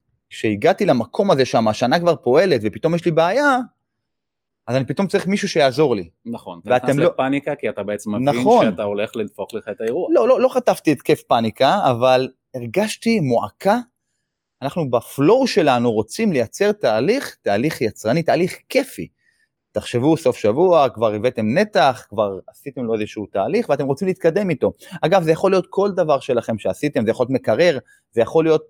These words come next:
Speaker 1: מכונת כביסה, ופתאום יום שבת אין מי שיענה לכם. יש משפחות שסוף שבוע מפעילות את המכונת כביסה מאה פעמים, כי זה הזמן הפנוי שיש להם, ותחשבו שפתאום אין מי שיעזור לכם.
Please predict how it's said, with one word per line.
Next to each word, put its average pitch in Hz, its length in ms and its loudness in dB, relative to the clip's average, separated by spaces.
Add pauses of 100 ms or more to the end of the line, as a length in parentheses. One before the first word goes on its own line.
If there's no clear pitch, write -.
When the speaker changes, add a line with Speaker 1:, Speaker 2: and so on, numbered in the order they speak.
Speaker 1:
מכונת 127 380 -2
כביסה, 123 440 -2 (480)
ופתאום 254 300 0
יום 269 140 4
שבת 277 500 0 (120)
אין 285 160 0
מי 285 100 0
שיענה 240 420 0
לכם. 196 260 -2 (280)
יש 302 160 -8
משפחות 220 380 -2
שסוף 170 300 -2
שבוע 98 380 -2
מפעילות 135 360 -2
את - 40 -4
המכונת 151 400 0
כביסה 127 340 -4
מאה 311 320 0
פעמים, 277 280 0
כי 156 120 -2
זה 160 140 2
הזמן 190 240 2
הפנוי 170 300 0
שיש 127 320 -2
להם, 98 100 -4 (300)
ותחשבו 135 420 0
שפתאום 139 500 0 (100)
אין 160 160 0
מי 147 180 0
שיעזור 101 580 0
לכם. 71 220 -10